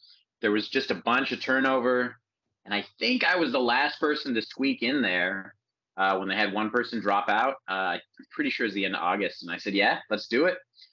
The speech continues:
So Brizzle organized the whole thing. Um, really great job. Uh, it was, what, Brizzle, Mister Brizzle, uh, Supa, V W, that's, uh, V W Rules Chick's husband,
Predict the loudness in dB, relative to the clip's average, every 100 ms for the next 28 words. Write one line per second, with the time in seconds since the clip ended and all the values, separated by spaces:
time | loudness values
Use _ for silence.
0 | _ -2 -2 2 2 4 4 4 4 2
1 | 2 2 2 0 0 0 0 -2 0 2
2 | 0 -2 -4 -4 -2 0 -2 -4 -14 -18
3 | -2 2 4 4 2 0 0 0 2 2
4 | 4 2 -2 _ _ _ _ _ -2 2
5 | 2 2 0 0 -4 -4 0 2 4 4
6 | 4 2 0 0 0 2 2 2 4 2
7 | 0 -2 -12 _ _ _ -8 0 0 0
8 | 0 0 0 0 2 4 2 2 0 2
9 | 0 -2 0 0 0 -2 -4 -4 -6 -8
10 | -10 -12 -8 -8 -8 -8 -10 -12